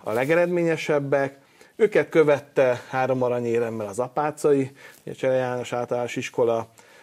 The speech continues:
eh, a, eh, eredményességben, ami, ami úgy gondolom, hogy, hogy, ö, ö, nagyon régóta van az apácai iskolában sakkoktatás, ö, nagyon komoly hangsúlyt fektetnek ott is, ö,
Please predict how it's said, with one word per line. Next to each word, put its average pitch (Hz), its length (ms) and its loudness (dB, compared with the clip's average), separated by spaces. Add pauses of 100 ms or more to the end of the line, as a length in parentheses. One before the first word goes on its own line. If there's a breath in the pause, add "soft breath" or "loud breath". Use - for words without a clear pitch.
(120)
eh, 113 420 0 (260 loud breath)
a, 120 120 -2 (320)
eh, 117 400 0
eredményességben, 120 840 -2
ami, 120 440 -2 (580 loud breath)
ami 147 120 2
úgy 165 140 4
gondolom, 131 580 0
hogy, 110 240 0
hogy, 104 240 -4
ö, 107 320 -2 (640 loud breath)
ö, 101 340 -8
nagyon 151 260 0
régóta 147 600 2
van 123 340 -2 (360 loud breath)
az 110 140 -6
apácai 113 640 -4
iskolában 110 760 -6
sakkoktatás, - 1160 -12
ö, 120 280 -4
nagyon 131 240 -4
komoly 123 280 -2
hangsúlyt 117 400 -6
fektetnek 110 600 -10
ott 113 260 -6
is, - 320 -10 (440 loud breath)
ö, 107 320 -2